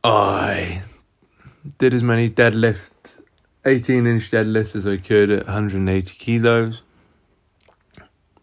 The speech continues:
I overhead pressed seventy kilos <laughs> for one rep <laughs> off the ground. Now, that's a P R for me.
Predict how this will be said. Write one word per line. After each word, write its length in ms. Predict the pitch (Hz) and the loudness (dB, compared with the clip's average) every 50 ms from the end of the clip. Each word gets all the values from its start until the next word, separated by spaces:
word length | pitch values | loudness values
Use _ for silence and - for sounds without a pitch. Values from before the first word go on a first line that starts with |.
| _ _ _ _ _ _ - - - _ _ _ _ _ _ _ _ _ _ _ _ _ _ - | _ _ _ _ _ _ -20 -20 -20 _ _ _ _ _ _ _ _ _ _ _ _ _ _ -12
I 720 | - - 90 85 82 82 80 80 80 80 80 78 80 - - _ _ - - | -10 -8 -6 -6 -4 -4 -2 -2 -4 -4 -4 -6 -8 -10 -16 _ _ -10 -6
overhead 560 | 113 113 110 98 101 92 87 104 98 90 90 | -4 -2 -2 -2 -4 -4 -4 -4 -6 -6 -6
pressed 600 | - - 113 107 98 92 87 - - - - - - _ _ - | -6 -4 -2 -2 -2 -2 -6 -10 -14 -14 -16 -20 -20 _ _ -14
seventy 600 | - - - - - 135 135 139 123 113 - 117 | -12 -12 -4 -2 0 0 0 -2 -4 -6 -8 -12
kilos 680 | - - 117 117 113 107 110 110 113 - 147 - - - _ _ _ _ _ _ _ _ _ _ _ _ _ _ _ _ _ _ _ _ _ _ - - | -10 -6 -2 -2 0 0 0 -2 -2 -4 -8 -12 -20 -20 _ _ _ _ _ _ _ _ _ _ _ _ _ _ _ _ _ _ _ _ _ _ -10 -8
<laughs> 120 | 104 90 - - _ _ | -8 -8 -8 -12 _ _
for 200 | - - 101 90 | -8 -6 -4 -2
one 320 | 87 92 95 104 101 92 90 | -2 -2 -2 -2 -2 -6 -8
rep 320 | 92 - - - - - - - - - - - _ - - - | -10 -12 -14 -14 -16 -20 -20 -20 -20 -20 -20 -20 _ -20 -18 -18
<laughs> 420 | - - - - - - - - | -18 -16 -14 -14 -14 -14 -10 -6
off 180 | - 110 - - | -6 -6 -6 -8
the 80 | 107 | -8
ground. 440 | - 117 104 98 95 104 117 113 - - - - - - - - _ _ _ _ _ _ | -6 -4 -2 -2 -2 -2 -4 -6 -8 -14 -20 -20 -20 -20 -20 -20 _ _ _ _ _ _
Now, 180 | - 113 113 120 | -4 -2 0 0
that's 140 | 127 120 123 | 0 0 -2
a 80 | 110 | -4
P 240 | 92 - 131 120 113 | -2 2 2 4 4
R 220 | 113 113 113 110 | 6 4 4 2
for 140 | 104 - - | 0 -4 -8
me. 260 | 82 85 90 95 98 | -8 -6 -6 -6 -6